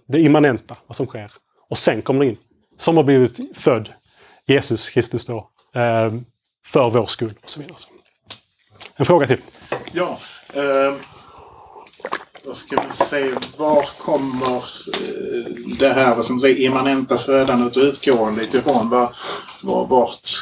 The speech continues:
Speaker 2: härstammar den tanken ifrån? Eh, finns det något skriftord man utgår från där? Eller, eller hur tänker man där? Eller, eller?
Speaker 1: Eh, ja, eh,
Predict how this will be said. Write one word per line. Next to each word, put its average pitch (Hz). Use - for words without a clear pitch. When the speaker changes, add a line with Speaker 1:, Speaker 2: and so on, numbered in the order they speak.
Speaker 2:
härstammar 127
den 101
tanken 104
ifrån? 101
Eh, 101
finns 117
det 107
något -
skriftord 127
man 117
utgår 131
från 131
där? 120
Eller, 120
eller 131
hur 135
tänker 131
man 135
där? 113
Eller, 117
eller? 113
Speaker 1:
Eh, 123
ja, 170
eh, 127